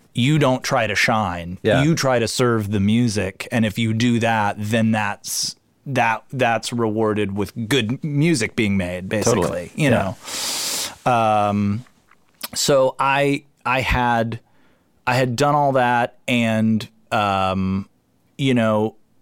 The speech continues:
Speaker 1: when I graduated from high school, I actually had a, a, a, a scholarship,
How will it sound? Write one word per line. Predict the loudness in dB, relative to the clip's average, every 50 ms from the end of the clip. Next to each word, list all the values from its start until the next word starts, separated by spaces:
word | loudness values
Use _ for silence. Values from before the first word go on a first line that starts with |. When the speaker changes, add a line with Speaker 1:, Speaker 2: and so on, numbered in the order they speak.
| _ -12
Speaker 1:
when | -8 -6 -2 0 0 2 2 2 2 2 2 0 0
I | -2 -4 -2
graduated | 0 0 2 2 2 2 2 0 0 0
from | -2 -4
high | -2 0 0 0 0
school, | 0 -2 -2 -2 -2 -2 -2 -2 -2 -4 -6 -8 _ _ -14 -6
I | -2 0 0
actually | 0 0 0 0 0 0
had | 0 0 0 0 2
a, | 0 0 0 -2 -2 -4 -4
a, | -4 -2 -2 -2 -4 -6 -6 -4 -2
a, | -2 0 0 0 -2 -4 -4 -8 -12 -14 -14 -14 -14 -10 -4 -4 -4
a | -2
scholarship, | -2 -2 0 2 2 2 2 0 0 0 0 -2 -2